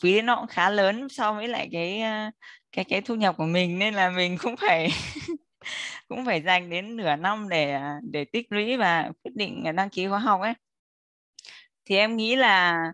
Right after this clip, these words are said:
với một người mới đầu vào học thì khi mà mình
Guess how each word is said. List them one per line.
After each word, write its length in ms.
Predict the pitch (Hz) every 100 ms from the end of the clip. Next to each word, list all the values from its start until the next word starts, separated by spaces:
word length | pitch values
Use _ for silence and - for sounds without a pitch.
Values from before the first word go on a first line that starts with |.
| _ _ _ -
với 260 | 170 185
một 200 | 233 220 -
người 580 | - - 185 175 165 165
mới 240 | 165 175
đầu 200 | 240 202
vào 120 | 170 165
học 180 | 170 160 _ _ _ _ -
thì 480 | 170 160 160 156 151
khi 220 | - 220
mà 120 | 196
mình 200 | 170 165